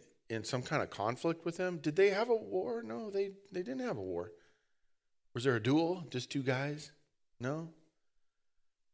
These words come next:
So how did he win? How did he triumph? He proved who he was. He proved that he was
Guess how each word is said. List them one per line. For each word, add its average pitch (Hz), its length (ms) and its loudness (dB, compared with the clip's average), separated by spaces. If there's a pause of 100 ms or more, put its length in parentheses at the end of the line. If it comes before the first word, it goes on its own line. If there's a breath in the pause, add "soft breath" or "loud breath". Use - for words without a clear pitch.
(120)
So 117 80 0
how 135 80 4
did 170 80 4
he 170 60 4
win? 160 280 0 (880)
How 175 80 2
did 190 60 0
he 175 60 -8
triumph? 135 420 -2 (2750)
He 90 80 -8
proved 92 280 -8
who 92 100 -6
he 82 80 -6
was. 80 340 -8 (1700)
He 90 60 -14
proved 113 300 -2
that 90 140 0
he 85 80 -6
was 80 220 -10